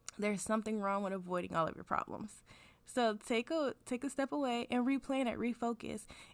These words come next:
If you had a bad day, you were coming home from work, you say you had a good day at work, you're coming home from work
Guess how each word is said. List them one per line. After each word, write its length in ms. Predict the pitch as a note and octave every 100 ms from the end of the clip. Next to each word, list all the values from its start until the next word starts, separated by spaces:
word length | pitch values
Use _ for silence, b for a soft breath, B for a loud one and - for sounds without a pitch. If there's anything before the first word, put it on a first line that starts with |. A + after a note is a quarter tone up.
| -
If 160 | A#3
you 180 | A#3+ C4
had 580 | A#3 B3 A#3+ A#3 A#3 A#3+ B B B -
a 80 |
bad 360 | G#3 A3 A3+ A#3
day, 640 | A3+ A3+ A3 A3 A3 A3 - -
you 160 | G#3+
were 140 | A3 G#3
coming 280 | A#3+ A#3+
home 180 | A#3+ A#3
from 120 | A#3
work, 80 | A3+
you 60 | A3+
say 120 | D4
you 100 | D4+
had 100 | C#4+
a 40 |
good 140 | B3 B3
day 100 | B3+
at 100 | B3+
work, 220 | B3 B3+
you're 100 | A3
coming 220 | A#3 A#3+
home 140 | B3 A#3
from 200 | A3 A3+
work 340 | A3+ A3+ G#3+